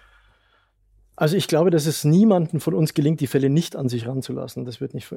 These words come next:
das wird nicht geschehen, denn da, dafür sehen wir zu viel Leid und zu viel, was den, den, den Opfern angetan wird, als dass man das wegschieben könnte. Ähm,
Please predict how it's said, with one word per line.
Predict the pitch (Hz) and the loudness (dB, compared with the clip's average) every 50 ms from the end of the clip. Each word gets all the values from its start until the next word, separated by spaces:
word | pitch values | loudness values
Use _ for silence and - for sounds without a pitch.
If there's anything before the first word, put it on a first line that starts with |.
| 160 | -12
das | - 127 - - | -12 -12 -10 -10
wird | 139 - | -8 -8
nicht | 131 117 - | -8 -10 -10
geschehen, | - 120 - - 139 143 139 | -10 -10 -4 0 0 2 2
denn | 123 120 123 | 2 0 0
da, | 131 135 | -2 -2
dafür | - - - - - 135 | -2 -2 -2 0 0 -2
sehen | 117 - - 143 147 160 156 | -2 0 0 2 2 4 4
wir | 143 131 | 2 0
zu | - - - 135 | 0 -2 -8 -4
viel | - 147 135 123 | -2 -2 0 0
Leid | 127 120 127 143 151 143 | 0 0 0 0 0 2
und | 143 131 123 | 0 -2 -2
zu | - - 131 | -4 -8 -6
viel, | - - 139 135 123 | -2 0 0 2 2
was | 135 135 - - | 0 -2 -2 -2
den, | - 135 135 139 139 131 | -2 -2 -2 -2 -4 -2
den, | - 135 135 139 135 | -2 -4 -2 -2 -2
den | - 131 - | -2 -2 0
Opfern | 135 131 - - 131 | 0 0 -2 -2 -2
angetan | 127 135 160 165 151 - 127 131 131 127 | 0 2 2 2 2 0 0 0 0 2
wird, | 120 127 131 139 | 0 0 0 0
als | 127 - | -4 -4
dass | - 127 - | -6 -4 -2
man | 131 127 123 | -2 -2 -2
das | 127 - | -2 -2
wegschieben | - 147 - - 151 139 131 123 | -2 -2 0 2 2 2 2 2
könnte. | - 127 123 120 - 131 - - - - - - - _ - | 0 0 0 0 -2 -4 -6 -8 -14 -14 -14 -16 -18 _ 0
Ähm, | 147 143 143 147 147 151 147 143 | 2 2 4 2 2 0 -2 -4